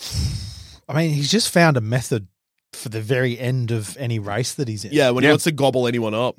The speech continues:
Speaker 3: Yep.
Speaker 1: Wow.
Speaker 3: Just imagine you're the, you're Travis Boak kicking the ball to Robbie Gray, and then Sean says to you, "You're home."
Speaker 2: And I'm
Speaker 1: Fucking
Speaker 2: also,
Speaker 1: hell.
Speaker 2: that is a great story. And on behalf of Jacob, I'm just gonna quickly correct something you've fucked up already.
Speaker 3: Ha-, re-, ah, so he's messaged you the story?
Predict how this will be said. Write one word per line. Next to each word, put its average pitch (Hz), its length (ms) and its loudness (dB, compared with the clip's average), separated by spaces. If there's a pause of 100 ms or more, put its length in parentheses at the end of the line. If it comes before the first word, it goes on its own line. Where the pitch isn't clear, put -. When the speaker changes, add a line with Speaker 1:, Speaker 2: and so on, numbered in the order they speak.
Speaker 3:
Yep. 135 200 2 (320)
Speaker 1:
Wow. 98 260 -12
Speaker 3:
Just 113 140 -4
imagine 139 420 4 (140)
you're 127 240 6
the, 131 180 4
you're 127 180 6
Travis 135 300 2
Boak 120 420 2 (180)
kicking 120 260 -2
the 113 80 2
ball 110 300 2 (220)
to 101 80 -8
Robbie 110 200 2
Gray, 135 320 4 (140)
and 101 140 -2
then 101 80 2
Sean 117 280 2
says 113 260 0
to 113 100 0
you, 98 280 0
"You're 95 140 -2
home." 85 260 -4 (160)
Speaker 2:
And 104 120 -2
I'm 110 60 0
Speaker 1:
Fucking - 160 -4
Speaker 2:
also, 160 260 4
Speaker 1:
hell. - 160 0
Speaker 2:
that 131 140 4
is 151 100 4
a 151 60 4
great 107 360 0
story. 98 460 -2
And 110 300 -2
on 123 140 -2
behalf 131 420 4
of 120 120 -4
Jacob, 104 340 -2
I'm 107 80 -2
just 104 120 -4
gonna 113 160 -2
quickly 113 380 -2
correct 98 380 -4
something 95 260 -4
you've 92 200 -6 (580)
fucked 107 300 -2
up 90 160 -6
already. 90 400 -8 (200)
Speaker 3:
Ha-, - 80 -6 (120)
re-, 202 200 2
ah, 202 360 6
so 185 180 4
he's 240 180 4
messaged 180 380 2
you 160 100 4
the 185 80 0
story? 214 380 0